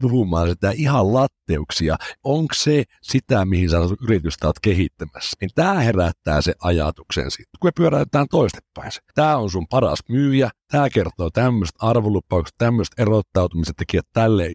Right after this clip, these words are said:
kohdeyleisölle. Me tuodaan mainonsa tän, niin se ymmärtääkin, että aivan, tää ei oo enää meidän markkinointihenkilö, vaan tää on meidän paras myyjä. Mitä se puhuu, miten me voidaan puhua enemmän tota asiaa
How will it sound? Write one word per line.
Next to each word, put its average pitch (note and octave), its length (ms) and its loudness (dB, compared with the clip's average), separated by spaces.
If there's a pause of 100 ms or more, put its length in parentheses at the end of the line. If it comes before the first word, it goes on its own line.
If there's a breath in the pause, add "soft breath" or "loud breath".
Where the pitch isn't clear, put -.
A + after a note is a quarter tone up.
kohdeyleisölle. F2 1080 0 (340 loud breath)
Me F#2 80 -2
tuodaan F#2+ 380 2
mainonsa G#2 560 0
tän, F2+ 200 0 (220 loud breath)
niin G2 80 -6
se C3 180 2 (120)
ymmärtääkin, G2+ 720 0
että - 160 -6
aivan, B2 560 0 (100)
tää G#2 160 0
ei A2 160 2
oo G#2+ 160 -2
enää A2 360 2 (140)
meidän G2 220 0
markkinointihenkilö, F2 1200 -2
vaan G2 160 2
tää G2+ 120 0
on F#2+ 60 0
meidän F#2+ 220 0
paras C3+ 400 0
myyjä. F2 340 -2
Mitä C#3+ 300 0
se - 240 -4
puhuu, F#2 460 -4
miten A#2 220 0
me F2+ 100 0
voidaan E2+ 300 2
puhua F2 300 -4
enemmän D#2+ 560 0
tota D#2 320 -2
asiaa D2 640 0